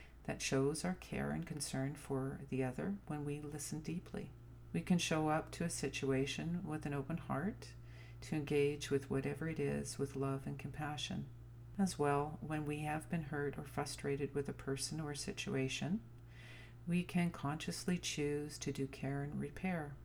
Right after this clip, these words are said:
Instead of staying upset, for example, and isolating, we can set out to bridge and repair a situation. For example, we can try to make amends and make things better and make things right.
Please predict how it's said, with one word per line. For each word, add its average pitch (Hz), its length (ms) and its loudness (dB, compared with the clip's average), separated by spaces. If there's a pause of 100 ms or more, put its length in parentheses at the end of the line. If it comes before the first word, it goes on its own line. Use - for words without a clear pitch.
(560)
Instead 170 360 4
of 185 120 6
staying 160 340 2
upset, 139 480 2
for - 160 0
example, 139 540 2
and 123 120 2
isolating, 139 840 2 (400)
we 156 120 2
can 160 180 2
set 156 380 2
out 147 320 2
to - 100 0
bridge 139 460 0
and 143 160 -2
repair 135 400 0
a 131 60 0
situation. 139 800 -2 (800)
For 190 180 6
example, 143 720 2 (160)
we 165 60 -2
can 170 160 2
try 156 220 2
to 156 60 2
make 156 240 2
amends 147 720 0
and 156 120 -2
make 139 180 -2
things 135 240 -2
better 143 480 2 (420)
and 143 100 0
make 139 180 0
things 139 340 -2
right. 143 320 0